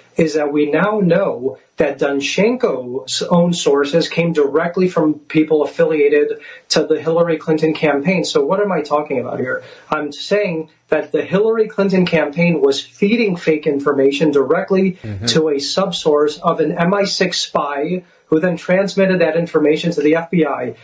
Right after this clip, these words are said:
Speaker 1: Now, was the F B I willfully accepting tainted information to launch investigations, to cr-, get these fake, uh, fisa warrants against people like Carter Page and others? That's something that I think John Durham is still looking into, but this individual is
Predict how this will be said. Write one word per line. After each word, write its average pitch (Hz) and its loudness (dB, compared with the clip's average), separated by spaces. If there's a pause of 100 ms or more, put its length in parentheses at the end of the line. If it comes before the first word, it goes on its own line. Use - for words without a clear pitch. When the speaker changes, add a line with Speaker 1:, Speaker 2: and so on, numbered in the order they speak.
(180)
Speaker 1:
Now, 147 0
was 147 0
the 151 2
F 170 0
B 190 0
I 151 2
willfully 175 0
accepting 175 0
tainted 175 2
information 170 2
to 139 -2
launch 143 -2
investigations, 170 0 (280)
to - 0
cr-, - -4
get 156 0
these 175 0
fake, 170 -2
uh, 156 -2
fisa 165 0
warrants 165 2
against 147 0
people 165 2
like 156 2
Carter 160 0
Page 160 0
and 156 0
others? 180 0 (220)
That's 175 -2
something 196 -4
that 175 2
I 147 -2
think 160 -4
John 151 0
Durham 147 2
is 131 -2
still 185 0
looking 165 0
into, 139 2 (200)
but 143 -4
this 185 -2
individual 170 2
is 147 -2